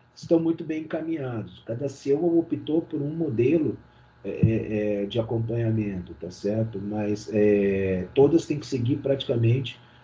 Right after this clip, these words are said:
é, é, um fluxograma muito parecido diante das normativas do Conselho Nacional de Experimentação Animal. Então, com isso,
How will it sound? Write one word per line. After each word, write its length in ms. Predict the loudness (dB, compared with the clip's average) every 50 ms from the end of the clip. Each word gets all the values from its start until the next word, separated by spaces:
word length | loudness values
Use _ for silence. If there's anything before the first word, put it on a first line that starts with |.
| _ -4
é, 460 | 0 2 4 4 6 4 4 2 0 -2 -4 -4 -2 -2 0
é, 60 | 0
um 120 | 0 0
fluxograma 680 | 0 0 -4 -4 -2 -2 0 2 4 4 4 2 2 0
muito 220 | 0 0 -2 0
parecido 640 | 2 2 2 2 2 -2 -2 0 2 2 2 0 -2 -8 -14 -20 _ -20 -12 -6
diante 540 | -2 2 2 2 2 2 0 -2 -2 -4 -4
das 360 | -2 0 0 0 0 0 0
normativas 540 | 0 0 0 2 2 2 2 2 2 2 2
do 100 | 2 0
Conselho 380 | 0 0 0 0 0 2 2 2
Nacional 340 | 2 2 2 2 2 2
de 80 | 2 0
Experimentação 680 | -2 -2 0 2 2 2 2 2 0 -2 -2 -2 0 0
Animal. 420 | 0 2 2 4 4 2 0 -2 -6 -10 -18 -20 -20 -20 -20 -20 -20 -20 -20 -20 -18 -8 -2
Então, 360 | -2 0 2 4 4 4 2
com 240 | 2 2 4 4 6
isso, 560 | 6 6 6 6 6 4 4 2 2 2 2